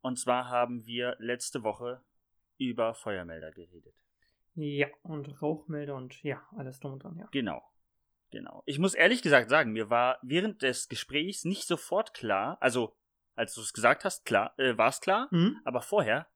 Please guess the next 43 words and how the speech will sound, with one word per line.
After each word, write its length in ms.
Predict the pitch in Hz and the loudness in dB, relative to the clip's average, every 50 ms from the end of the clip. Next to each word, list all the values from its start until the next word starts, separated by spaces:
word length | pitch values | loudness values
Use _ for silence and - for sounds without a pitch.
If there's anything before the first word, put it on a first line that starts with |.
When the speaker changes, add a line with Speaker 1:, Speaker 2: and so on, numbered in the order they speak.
| _ _ _ _ | _ _ _ _
Speaker 1:
habe 160 | - 120 117 | -8 -8 -6
ich 80 | 110 120 | -6 -6
nicht 160 | 151 160 - | -8 -6 -4
drüber 140 | 165 139 127 | 0 0 2
nachgedacht, 420 | 123 127 139 - 120 110 107 - | 2 0 -2 -2 -8 -10 -8 -8
dass 140 | 107 - - | -8 -10 -8
Feuermelder 440 | - - 147 160 127 104 101 101 104 | -4 -2 -2 -2 -2 -2 -2 -2 -4
und 120 | 104 104 - | -4 -4 -4
Rauchmelder 360 | 117 - - 123 110 104 107 | -4 -4 -4 -6 -6 -4 -4
ja 160 | 104 98 98 | -4 -4 -4
nicht 380 | 110 123 - - - - - - | -4 -6 -8 -10 -20 -16 -10 -10
dasselbe 400 | - - - 160 170 135 - - | -8 -6 -6 -6 -6 -6 -6 -8
ist. 280 | - - - - _ _ _ - - - | -12 -12 -16 -20 _ _ _ -20 -12 -6
Speaker 2:
Das 180 | 220 147 139 | -4 -4 -2
sind 80 | 139 143 | -2 -2
ja 60 | 139 127 | -2 -2
wirklich 220 | 131 131 135 - | -4 -4 -4 -2
unterschiedliche 1000 | 151 131 143 135 - 156 147 - 139 135 - 147 143 139 139 139 139 139 143 139 135 | -2 0 0 -2 -2 -2 -2 -2 -4 -2 0 2 2 2 2 2 0 -2 -4 -4 0
Geräte 380 | 151 156 170 185 175 170 139 | 0 2 4 2 2 0 -4
quasi. 380 | - - 139 131 127 120 151 127 - | -8 -6 -6 -6 -6 -6 -8 -10 -10
Speaker 1:
Geräte, 360 | 156 160 165 151 107 - 98 | -8 -4 -2 -2 -2 -2 -2
ja. 200 | 107 104 - - - | -6 -6 -6 -6 -8
Speaker 2:
Ja. 200 | 151 139 135 139 | -8 -8 -8 -8
Speaker 1:
Das 160 | 135 131 - | -10 -14 -18
stimmt. 300 | - - 104 - - _ _ _ _ - | -16 -16 -16 -18 -18 _ _ _ _ -2
Aber 320 | 131 135 127 123 123 123 - 135 135 | 0 4 6 6 4 4 0 -2 0
war 160 | 151 147 139 | 2 2 2
mir 140 | 139 135 131 | 2 -2 -4
nicht 220 | 135 131 - - | -6 -8 -8 -8
sofort, 380 | - 120 - - 107 92 82 - | -10 -10 -10 -6 -6 -6 -6 -6
also 180 | 95 107 107 110 | -10 -12 -12 -12
musste 240 | 117 123 - - | -14 -14 -14 -16
ich 80 | 123 - | -16 -12
tatsächlich 420 | - 127 123 - 117 - 117 113 | -10 -10 -10 -10 -12 -14 -16 -16
so, 140 | - - - - | -14 -12 -12 -12
ach 140 | - - | -10 -10
stimmt 280 | - - - 196 190 - | -10 -6 -6 -6 -6 -6
ja, 100 | - 82 | -6 -4
da 120 | 90 92 | -4 -2
war 120 | 107 117 104 | 0 0 0
ja 80 | 85 78 | 0 -2
was. 240 | - - - 131 - | -4 -6 -8 -6 -2
Speaker 2:
<laughs> 440 | - 135 - - 143 139 - 185 | -2 -2 0 0 -2 -2 -2 -8